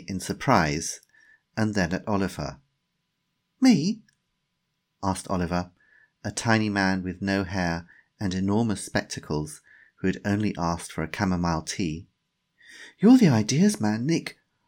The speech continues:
I just organise the budgets." "Well, yes, the budget man." Timothy scratched the back of his neck.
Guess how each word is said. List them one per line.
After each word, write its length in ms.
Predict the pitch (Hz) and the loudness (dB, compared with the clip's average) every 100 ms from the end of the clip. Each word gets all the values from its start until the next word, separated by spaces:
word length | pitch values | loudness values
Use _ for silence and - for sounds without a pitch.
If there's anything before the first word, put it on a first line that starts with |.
| _ _ _ | _ _ _
I 100 | - | -4
just 260 | 240 254 254 | 2 2 4
organise 380 | 196 180 131 123 | 4 6 4 4
the 80 | 165 | 2
budgets." 720 | 294 311 123 - - - - _ _ _ _ _ _ _ _ - _ _ _ | 4 4 2 0 -8 -12 -16 _ _ _ _ _ _ _ _ -20 _ _ _
"Well, 760 | 110 147 156 123 101 90 80 - _ _ _ _ - | 2 6 8 8 8 6 0 -8 _ _ _ _ 0
yes, 600 | 151 143 104 - - - _ _ _ _ _ _ _ _ _ _ _ | 6 6 6 -2 -10 -16 _ _ _ _ _ _ _ _ _ _ _
the 80 | 143 | 2
budget 420 | 165 156 151 135 | 4 6 6 6
man." 500 | 117 104 90 78 - _ _ _ _ _ _ _ _ _ _ - _ _ _ - | 4 6 4 0 -6 _ _ _ _ _ _ _ _ _ _ -20 _ _ _ -8
Timothy 380 | 107 98 - 92 | -4 -4 -6 -8
scratched 640 | - 113 87 - - - | -2 0 0 -2 -10 -10
the 60 | - | -4
back 280 | 90 85 | -2 -2
of 80 | 90 | -6
his 200 | - 85 | -8 -6
neck. 400 | 90 76 - - | -4 -6 -8 -20